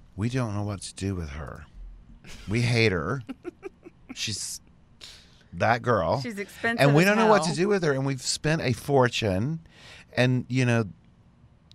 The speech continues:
Speaker 1: we have a problem." I said, "So she's not gonna be in the air very long?" And they said, "Nah, doesn't look like it." So, s-, you know, just someone else will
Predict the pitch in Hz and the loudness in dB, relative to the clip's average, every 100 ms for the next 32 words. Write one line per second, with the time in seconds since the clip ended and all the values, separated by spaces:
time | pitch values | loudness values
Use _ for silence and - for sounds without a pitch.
0 | - 101 139 175 165 131 127 135 160 113 | -14 -2 2 2 0 -4 -2 -2 -4 -6
1 | 82 113 - _ _ _ - - - - | -8 -12 -16 _ _ _ -20 -20 -20 -12
2 | - 117 120 104 - 98 - 107 90 95 | -6 -6 -6 -8 -8 -6 -4 -4 -2 -4
3 | 87 90 78 80 65 85 90 92 87 92 | -2 -4 -6 -10 -10 -8 -6 -6 -6 -4
4 | 90 85 87 85 87 - - 90 90 90 | -4 -4 -4 -4 -6 -6 -10 -8 -4 0
5 | 101 104 107 107 107 107 104 104 98 104 | 2 2 0 0 -2 -2 -2 -4 -6 -6
6 | 98 95 - 78 - - _ _ - - | -6 -8 -10 -12 -14 -20 _ _ -18 -18
7 | - - - - - - _ _ _ _ | -20 -20 -20 -20 -20 -20 _ _ _ _
8 | _ - - 120 - - 175 107 113 127 | _ -6 -2 0 -2 -2 -2 -2 -4 -4
9 | - 143 135 117 113 113 123 107 | -4 -2 -2 0 0 -2 -2 -2